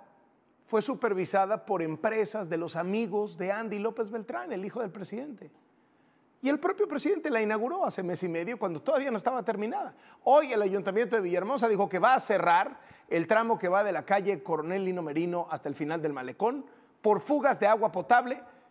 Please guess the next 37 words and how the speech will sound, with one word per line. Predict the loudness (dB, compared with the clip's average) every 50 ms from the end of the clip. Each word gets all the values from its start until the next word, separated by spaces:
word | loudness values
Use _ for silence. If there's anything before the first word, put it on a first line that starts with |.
| _ _ _ _
que | 2 4 6 6
de | 6 6
hecho | 4 2 2
están | 2 2 2 2
presentes | 0 -2 0 2 2 2 2 2 0 -2 -2 -6 -2
desde | 2 2 4 4 2 0
que | 0 2
se | 2 2
inauguró | 4 4 2 2 2 4 2
el | 2 2
proyecto. | 0 -2 -2 -2 -4 -6 -8 -14 -18 -20 _ _ _ _ _ _ _ _ _ _ _ _ _ _
Las | 0 2 2
reparaciones | 4 4 2 2 2 2 2 2 2 0
van | 0 0
a |
estar | 0 0 0 0
a | 2
cargo | 2 2 2 4 2 2 0 0 -2 -8 -16 -10
de | -4 -2 0
la | 2 2 0
Secretaría | 0 -2 -2 -2 -2 0 0 0 2 2 2
de | 0 -2
Desarrollo | -4 -4 -6 -6 -4 -2 -2 -2 -2 0 -2 -2 -2
Agrario | 0 0 -2 -2 -2 -4 -6
Territorial | -6 -8 -10 -10 -8 -6 -4 -2 -2 -2
Urbano, | -2 -2 -2 -2 -2 -4 -6
la | -6 -6 -8
sedatu | -8 -8 -4 0 0 0 0 -2 -6
federal, | -6 -4 -4 -2 -2 -2 -2 -4 -6 -8 -14 -20 -20 -20 -20 _ _ _ _
que | 2 2 2
fue | 2 2 2
la | 2 0
encargada | 0 2 2 2 2 2 2 2 2 2
de | 0 0
dar | 0 0 0 0
los | 0 -2 -2
contratos | -2 -2 -2 0 0 0 0 0 -2 -4 -6 -8 -10